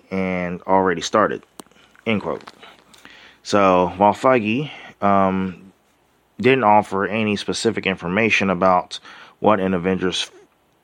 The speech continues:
five type film could look like, or even if that was part of this new saga that has already begun development,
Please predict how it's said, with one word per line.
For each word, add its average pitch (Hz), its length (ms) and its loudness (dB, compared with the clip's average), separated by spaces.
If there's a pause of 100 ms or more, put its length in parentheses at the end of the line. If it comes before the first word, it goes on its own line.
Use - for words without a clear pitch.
(260)
five 101 380 2
type 95 280 -2
film 90 540 -2
could 90 240 -2
look 120 320 -2
like, 90 400 -4 (480)
or 147 320 4
even 110 400 0
if 95 500 -4 (920)
that 107 280 0
was 90 440 -2
part 104 340 2
of 95 420 0
this 113 220 -2
new 98 140 0
saga 90 560 -2 (580)
that 92 220 0
has 92 280 -2
already 90 260 0
begun 85 580 -4 (320)
development, 78 500 -2